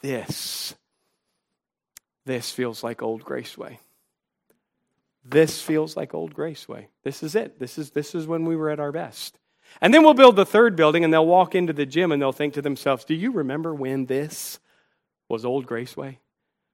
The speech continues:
This was so great. We gathered in here, and people sang." And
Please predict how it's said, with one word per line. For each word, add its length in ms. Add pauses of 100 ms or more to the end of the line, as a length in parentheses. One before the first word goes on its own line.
This 280
was 400 (100)
so 100
great. 460
We 120
gathered 420
in 140
here, 340
and 140
people 300
sang." 460
And 120